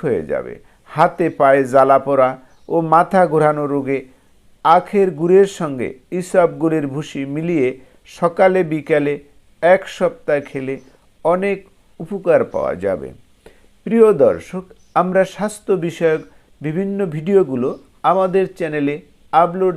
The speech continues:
দিয়ে থাকি, তাই আপনি যদি আমাদের চ্যানেলে নতুন হয়ে থাকেন তাহলে অনুগ্রহপূর্বক আমাদের চ্যানেলটি সাবস্ক্রাইব করুন ও আমাদের ভিডিওগুলো লাইক, শেয়ার ও কমেন্ট দিয়ে আমাদের পাশেই থাকুন। এতক্ষণ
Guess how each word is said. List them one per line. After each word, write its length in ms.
দিয়ে 160
থাকি, 300
তাই 120
আপনি 240
যদি 180
আমাদের 320
চ্যানেলে 360
নতুন 300
হয়ে 200
থাকেন 300
তাহলে 260
অনুগ্রহপূর্বক 720
আমাদের 300
চ্যানেলটি 420
সাবস্ক্রাইব 580
করুন 200
ও 20
আমাদের 300
ভিডিওগুলো 500
লাইক, 220
শেয়ার 280
ও 20
কমেন্ট 380
দিয়ে 160
আমাদের 340
পাশেই 420
থাকুন। 320
এতক্ষণ 400